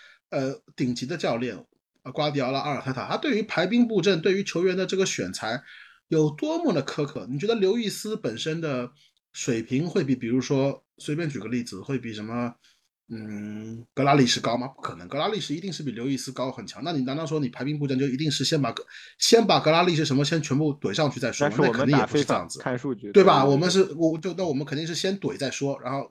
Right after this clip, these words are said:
Speaker 1: 最后弄了一个单后腰，<laughs> 前面，前面五边锋。那，那这个就是，就是，对，就是，呃，就是、所以这个是，这个是首先是一点，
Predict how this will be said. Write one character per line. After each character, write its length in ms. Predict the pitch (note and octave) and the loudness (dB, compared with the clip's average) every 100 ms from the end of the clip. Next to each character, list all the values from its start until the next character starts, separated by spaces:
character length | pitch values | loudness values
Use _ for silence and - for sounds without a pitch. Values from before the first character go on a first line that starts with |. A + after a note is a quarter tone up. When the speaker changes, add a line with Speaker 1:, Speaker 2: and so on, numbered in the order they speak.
| _ | _
Speaker 1:
最 100 | D3+ | -6
后 80 | C#3+ | -4
弄 80 | D3 | -2
了 100 | C3+ | -2
一 40 | |
个 80 | C#3+ | -2
单 160 | D3+ | -2
后 140 | D3+ C3+ | 2 4
腰， 280 | D3 F3+ - | 6 4 2
<laughs> 80 | |
前 200 | - - G3+ | -4 4 6
面， 120 | G3 - - - - | 6 4 -6 -12 2
前 160 | F3 | 6
面 100 | G#3+ | 8
五 80 | D#3+ | 6
边 220 | E3+ F3 | 6 4
锋。 160 | F3 F3+ - - | 4 0 0 0
那， 80 | G#3+ | 2
那 100 | A#3 | 4
这 100 | A#3+ | 6
个 80 | A3 | 8
就 140 | A#3+ | 8
是， 140 | A3+ - - - - | 6 2 -2 -6 4
就 80 | |
是， 200 | A3 G#3+ - - - | 8 8 6 -12 4
对， 160 | F#3+ | 6
就 100 | E3 G#3+ | 6 8
是， 280 | A3+ - - _ _ _ _ _ - | 8 6 -2 _ _ _ _ _ -12
呃， 340 | C3+ D#3+ D3+ | -4 -2 0
就 160 | D#3 A3 | 2 2
是、 360 | G3 A3 E3+ E3+ C3 | 2 -2 -4 -8 -10
所 180 | - C4 | -4 -2
以 80 | G#3 | -2
这 140 | D#4 | -2
个 80 | G3+ | -2
是， 140 | E3 | -4
这 120 | E3 | -6
个 140 | E4 D3 | -4 -4
是 80 | C3+ | -6
首 180 | - | -8
先 120 | A2 A#2+ | -6 -6
是 120 | C3 | -6
一 100 | G#2+ | -8
点， 220 | - | -12